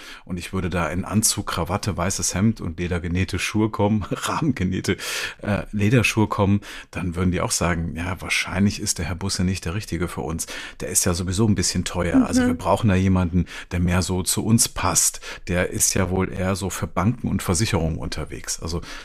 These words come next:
Speaker 1: deswegen ganz wichtig, so das zu spiegeln, was da von Gegenüber erwartet wird.
Speaker 2: Ja,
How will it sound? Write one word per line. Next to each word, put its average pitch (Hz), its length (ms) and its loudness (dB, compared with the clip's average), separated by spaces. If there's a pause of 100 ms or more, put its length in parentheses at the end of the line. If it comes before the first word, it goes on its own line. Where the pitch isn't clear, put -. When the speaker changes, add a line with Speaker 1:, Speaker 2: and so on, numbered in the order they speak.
(100)
Speaker 1:
deswegen 95 340 2
ganz 90 280 0
wichtig, 101 260 -2
so - 100 -4
das 87 260 0
zu 90 120 0
spiegeln, 85 720 -2
was 76 200 -8
da 78 140 -8
von 82 260 -10
Gegenüber 87 520 -8
erwartet 87 600 -8
wird. - 220 -16 (360)
Speaker 2:
Ja, 202 380 2